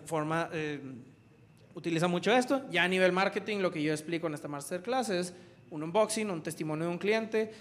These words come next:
El pri-, el principal ejemplo es, tú vas a un restaurante, ves uno lleno y ves uno vacío, ¿y a cuál vas a querer entrar?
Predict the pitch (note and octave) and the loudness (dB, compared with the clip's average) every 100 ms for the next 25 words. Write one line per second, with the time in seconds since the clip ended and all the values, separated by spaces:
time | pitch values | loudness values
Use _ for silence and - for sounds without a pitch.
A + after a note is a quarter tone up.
0 | - - D#3+ D#3 D#3+ D#3+ D#3+ E3+ E3 D#3+ | -18 -2 0 2 2 4 4 2 2 0
1 | D3 F3 D#3+ F3 F#3 F#3+ F#3+ F#3+ G#3+ F#3 | 0 4 6 6 6 4 2 4 6 8
2 | E3 - F3 F3 F#3+ G3 G3 F#3 E3+ F#3 | 6 4 4 4 2 0 -2 0 -2 -2
3 | F#3 E3 F3+ F3+ E3 E3+ F3+ D#3+ D3+ E3+ | -2 -2 -2 -2 0 0 0 0 0 -2
4 | E3+ D3 F#3+ G3 D3+ D3+ D3 D#3 D3+ C#3+ | -2 0 0 0 0 -2 -2 -4 -6 -6
5 | C#3 C#3+ A#2 | -6 -8 -8